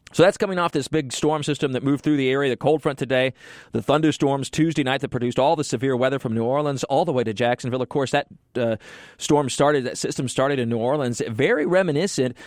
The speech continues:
of something that meteorologists call a derecho, um, or derecho, depending on how you want to pronounce it. But the derecho, uh, forms from a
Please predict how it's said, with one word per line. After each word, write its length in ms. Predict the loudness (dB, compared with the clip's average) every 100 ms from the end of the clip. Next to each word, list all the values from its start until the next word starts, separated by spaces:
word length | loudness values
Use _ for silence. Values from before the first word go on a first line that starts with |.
| -4
of 140 | -2 0
something 400 | -2 -2 -2 -2
that 140 | -2
meteorologists 680 | -2 2 2 2 2 -4 -2
call 320 | 0 2 0
a 60 |
derecho, 840 | 0 0 2 2 0 -2 -2 -4 -6 -12 -4
um, 560 | 0 0 0 -2 -6 -10 _ -4
or 200 | -4 -2
derecho, 600 | -2 -2 -2 -2 -2 -2
depending 300 | -4 -2 -2
on 100 | -2
how 80 | -2
you 160 | -2
want 140 | -2 -4
to 40 |
pronounce 440 | -4 -4 -4 -4 -4
it. 80 |
But 100 | -4
the 80 | -4
derecho, 720 | -2 -2 0 -2 0 0 -2 -6 -18 -20 -8
uh, 140 | -4 -4
forms 560 | 2 2 2 0 -4 -8 -6
from 240 | -4 -2
a 160 | -2